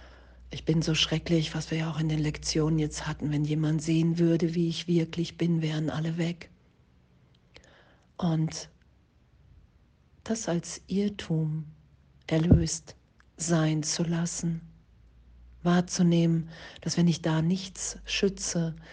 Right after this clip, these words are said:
nichts verstecke vor der Heilung, vor der Gegenwart Gottes,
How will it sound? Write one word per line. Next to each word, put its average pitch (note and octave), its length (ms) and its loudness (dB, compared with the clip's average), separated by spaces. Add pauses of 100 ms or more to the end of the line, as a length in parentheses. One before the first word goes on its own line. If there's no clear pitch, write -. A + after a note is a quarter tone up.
(240)
nichts - 580 -2
verstecke E3+ 920 -2 (880)
vor E3+ 560 2 (160)
der D3+ 180 2
Heilung, D#3 420 2
vor E3 200 -2
der D#3+ 100 0
Gegenwart D#3+ 580 0
Gottes, - 600 -6